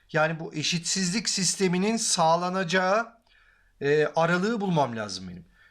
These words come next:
Peki, şimdi başlayalım. Kökler toplamı. Arkadaşlar, ikinci dereceden denklemin kökler toplamı nasıl bulunur?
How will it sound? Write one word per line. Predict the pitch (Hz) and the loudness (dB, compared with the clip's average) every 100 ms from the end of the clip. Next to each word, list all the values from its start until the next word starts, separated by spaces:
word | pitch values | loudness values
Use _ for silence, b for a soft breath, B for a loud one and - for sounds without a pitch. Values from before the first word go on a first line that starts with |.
| b | b
Peki, | 208 - 139 - | -4 -2 -6 -8
şimdi | - 147 165 | -8 -4 2
başlayalım. | 208 196 - 175 127 - b b b - | 2 2 0 0 -2 -8 b b b -12
Kökler | - 156 160 202 214 214 | -2 -2 0 2 2 0
toplamı. | 190 175 175 175 160 123 B B B - | -8 -6 -2 0 0 -2 B B B 0
Arkadaşlar, | 147 156 202 185 - 147 - | 0 0 -2 0 0 0 -2
ikinci | 147 170 170 214 | -8 -4 -2 2
dereceden | 190 180 160 165 | 2 2 2 0
denklemin | 156 165 170 165 156 | 0 -2 -2 -4 -4
kökler | 165 160 180 175 170 | -4 -2 2 0 0
toplamı | 170 170 165 | -6 -2 -2
nasıl | 185 170 151 | 0 -2 -2
bulunur? | 147 160 208 | 0 0 0